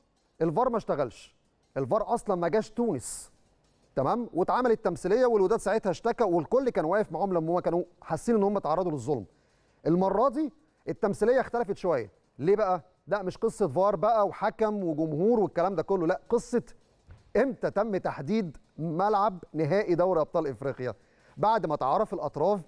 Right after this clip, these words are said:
بنسبة تسعين في المية الأهلي والوداد. فهنا دي القضية ودي المشكلة، فاوعى تنسى التاريخ. تلاتين مايو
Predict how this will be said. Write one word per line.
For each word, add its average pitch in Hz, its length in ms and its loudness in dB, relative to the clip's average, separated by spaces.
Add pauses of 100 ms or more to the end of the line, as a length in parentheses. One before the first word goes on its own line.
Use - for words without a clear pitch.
بنسبة 175 340 0
تسعين 185 420 -4
في 175 120 -2
المية 147 280 2
الأهلي 135 300 -2
والوداد. 226 520 2 (640)
فهنا 285 420 0 (600)
دي 139 140 -2
القضية 190 480 2 (100)
ودي 131 160 -4
المشكلة، 175 500 0 (400)
فاوعى 220 480 2
تنسى 254 300 0
التاريخ. 190 540 -2 (460)
تلاتين 233 400 2
مايو 202 380 2